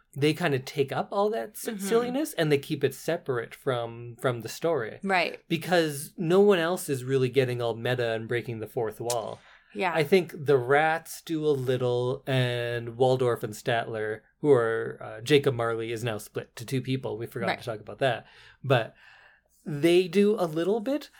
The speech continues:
Speaker 1: but it wouldn't be nearly as effective if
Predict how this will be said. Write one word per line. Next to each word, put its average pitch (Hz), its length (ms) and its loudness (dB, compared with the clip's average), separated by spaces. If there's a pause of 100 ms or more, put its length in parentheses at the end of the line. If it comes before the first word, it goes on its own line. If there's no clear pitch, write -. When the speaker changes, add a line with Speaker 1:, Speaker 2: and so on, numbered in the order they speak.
(200)
Speaker 1:
but 156 360 2
it 196 180 10
wouldn't 190 320 4
be 180 80 -4
nearly 165 440 -2
as 135 100 -4
effective 147 580 2
if 135 280 2